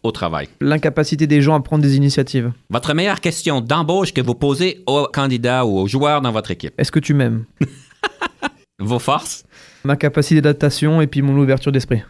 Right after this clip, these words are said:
Speaker 1: Le nombre d'heures moyennes que vous passez au bureau ?
Speaker 2: Trop.
Speaker 1: La meilleure formation en leadership que vous avez jamais eue ?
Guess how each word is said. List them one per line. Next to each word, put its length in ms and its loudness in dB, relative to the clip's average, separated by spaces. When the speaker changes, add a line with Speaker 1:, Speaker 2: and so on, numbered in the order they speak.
Speaker 1:
Le 120 0
nombre 320 2
d'heures 180 0
moyennes 380 0
que 80 0
vous 100 0
passez 240 -4
au 80 0
bureau ? 300 -2
Speaker 2:
Trop. 280 0
Speaker 1:
La 100 -2
meilleure 240 0
formation 380 0
en 20 0
leadership 440 -2
que 80 -2
vous 100 0
avez 160 0
jamais 260 0
eue ? 160 -6